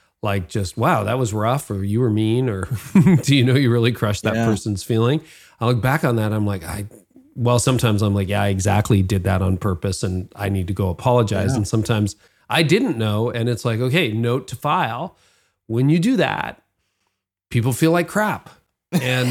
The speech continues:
Speaker 2: <laughs>
Speaker 1: that's what eventually creates a toxic culture, right?
Speaker 2: Yes.
Speaker 1: So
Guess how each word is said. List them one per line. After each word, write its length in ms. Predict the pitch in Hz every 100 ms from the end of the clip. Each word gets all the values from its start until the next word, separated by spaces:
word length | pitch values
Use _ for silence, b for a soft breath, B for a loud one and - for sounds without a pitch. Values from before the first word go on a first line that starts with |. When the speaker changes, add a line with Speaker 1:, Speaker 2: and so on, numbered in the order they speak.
| 117
Speaker 2:
<laughs> 180 | 117 117
Speaker 1:
that's 320 | 123 139 -
what 240 | 147 165 160
eventually 720 | 151 147 151 151 151 151 156
creates 400 | - 147 139 147
a 60 |
toxic 400 | - 143 - 151
culture, 420 | - 156 - 95 76
right? 340 | 101 110 131
Speaker 2:
Yes. 300 | 185 98 92
Speaker 1:
So 400 | 127 117 113